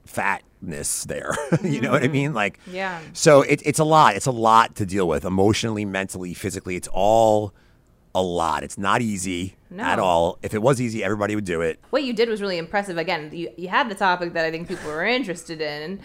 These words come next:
Speaker 1: Yeah.
Speaker 2: Uh, you have the group. You created a podcast where you're getting two thousand freaking downloads. Have a
Speaker 1: Yeah.
Speaker 2: sponsor. I mean, you're
Speaker 1: <laughs>
Speaker 2: monetizing this.
Speaker 1: Yeah.
Speaker 2: You built this into a brand.
Speaker 1: Yeah, yeah.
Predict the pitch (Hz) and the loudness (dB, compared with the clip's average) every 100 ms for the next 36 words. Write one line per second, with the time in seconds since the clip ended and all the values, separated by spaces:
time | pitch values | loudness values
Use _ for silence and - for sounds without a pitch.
0 | - 160 139 175 180 180 180 208 240 202 | -6 -4 -2 -4 -4 -4 -4 0 0 -2
1 | 190 196 202 156 - - 180 - 262 277 | -4 -2 -2 -4 -12 -16 -14 -8 -6 -4
2 | 214 185 - - 214 220 208 160 151 - | -4 -6 -8 -4 -2 -2 -2 -2 -2 -6
3 | 180 175 170 185 156 170 - - 294 294 | -6 -6 -8 -10 -10 -12 -16 -8 -2 -2
4 | 285 214 196 196 180 170 196 - 151 160 | -2 -4 -4 -4 -10 -6 -6 -6 -8 -4
5 | 190 165 147 160 - 294 302 196 80 - | -4 -4 -6 -8 -2 0 0 0 -2 0
6 | 202 311 359 180 156 226 254 - - - | 2 2 0 -4 -2 -2 -4 -10 -18 -8
7 | 185 262 294 185 185 440 311 170 - 156 | -2 0 0 2 2 2 0 -4 -2 0
8 | 156 170 170 165 151 143 156 151 _ _ | 0 -2 -4 -6 -6 -12 -14 -16 _ _
9 | _ 170 170 147 147 110 180 330 175 233 | _ -4 -2 2 4 2 2 -2 2 0
10 | 269 - 214 214 - 226 233 - 214 180 | 0 -4 -4 -6 -4 -2 -2 -4 -4 0
11 | 170 170 - - - - 170 151 170 175 | -2 -4 -14 -20 -20 -6 -6 -4 -2 0
12 | 139 - - - - _ - 143 151 85 | -2 -8 -18 -20 -20 _ -2 4 4 2
13 | _ - 175 233 | _ 0 4 4